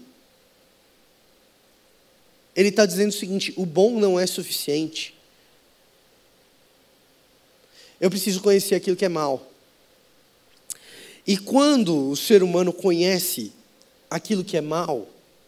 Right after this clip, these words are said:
nós temos um grande problema. Nós temos um problema sério. Esse ato deliberado provoca a entrada da maldade, da crueldade.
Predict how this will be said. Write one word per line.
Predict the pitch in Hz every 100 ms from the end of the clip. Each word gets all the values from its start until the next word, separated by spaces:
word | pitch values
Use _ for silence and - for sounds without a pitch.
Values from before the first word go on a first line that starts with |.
| _ _ _ _
nós | 151 175 -
temos | 196 190 196 165
um | 196 180
grande | 170 196 202 160
problema. | 156 147 135 120 110 - _ _ _ _ _ _ _ _ _ _ - - _
Nós | 139 156
temos | 196 175
um | 180
problema | 170 165 170
sério. | 175 - 180 175 123 110 - _ _ _ _ _ _ _ _ _ _ _ _ _ _ - _ _ _ _ _ _ _ _ _ -
Esse | 175 - 175
ato | 156 202 208
deliberado | 175 180 165 160 139 135 139 143 208 - _ _ _ _ _
provoca | 208 208 190 151 139 135 170 175 175 _ _ _ - _ _
a | 165
entrada | 196 208 208 165 143 143 139 170 180 - _ _ _ _ _ _ _ _ _
da | - 147
maldade, | 170 185 196 151 123 120 127 139
da | 127 131
crueldade. | - 160 185 156 117 113 123 139